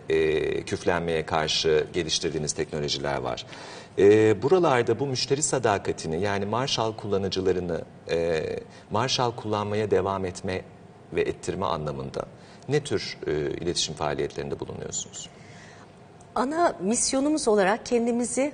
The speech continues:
Speaker 2: hayatı kolaylaştıran ürün ve servisler üretme üzerine kurguladık. Yaklaşık bir on yıldır hep bunun üzerinde çalışıyoruz. O yüzdendir ki Gör Boya uygulaması var.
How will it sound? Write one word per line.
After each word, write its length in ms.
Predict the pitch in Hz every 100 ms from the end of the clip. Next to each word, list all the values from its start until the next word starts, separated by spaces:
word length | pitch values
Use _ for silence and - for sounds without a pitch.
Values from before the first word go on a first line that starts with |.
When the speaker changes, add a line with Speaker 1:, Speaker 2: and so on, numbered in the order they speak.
| -
Speaker 2:
hayatı 400 | 233 247 247 247
kolaylaştıran 960 | - 226 220 220 214 226 - - 240 240 -
ürün 320 | 226 247 233
ve 100 | 240
servisler 720 | 226 220 208 208 - 208 214 -
üretme 340 | 196 208 190
üzerine 580 | 175 147 160 156 147 143 - -
kurguladık. 640 | - 202 160 143 131 - - - - - - - -
Yaklaşık 480 | 202 220 214 -
bir 60 | 220
on 140 | 214
yıldır 300 | 208 185 190
hep 220 | 277 254 -
bunun 220 | 208 180
üzerinde 440 | 156 147 147 135
çalışıyoruz. 640 | 139 160 143 - 175 208 -
O 140 | - 262
yüzdendir 520 | 214 190 190 170 180
ki 280 | 175 190 170
Gör 240 | 185 180
Boya 180 | 170 151
uygulaması 680 | 135 123 151 143 143 - 147
var. 240 | 151 214